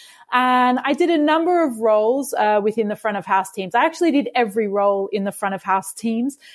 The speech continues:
but I specialized in the V I P experiences. I loved being in the V I P world, um, not necessarily in terms of status, but just in terms of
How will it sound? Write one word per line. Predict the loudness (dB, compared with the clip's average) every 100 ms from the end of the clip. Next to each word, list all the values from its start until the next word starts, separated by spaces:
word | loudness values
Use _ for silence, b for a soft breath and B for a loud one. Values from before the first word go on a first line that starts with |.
| B _
but | 0
I | 0
specialized | 0 -2 0 2 4 6 4 2 -4 -6
in | -2 0 2 0 -2 -4
the | -4
V | 0 2
I | 2
P | 0 -8 -10 -12
experiences. | -16 -8 -6 -6 -8 -12 -6
I | -4 -2
loved | -2 2 2 2 -2 -4
being | -4 -4
in | -6
the | -6
V | -4 -2
I | -2
P | -4 -10
world, | -4 0 2 2 2 -2 B B B -2
um, | -2 -2 -6
not | 0 0 2
necessarily | -2 -2 0 2 4 2 2 0 -6 -8
in | -4 -4
terms | -2 -2 -2
of | -4
status, | -2 0 2 0 -2
but | -4
just | -4 -6
in | -4 -4
terms | -4 -4 -2 -2
of | -2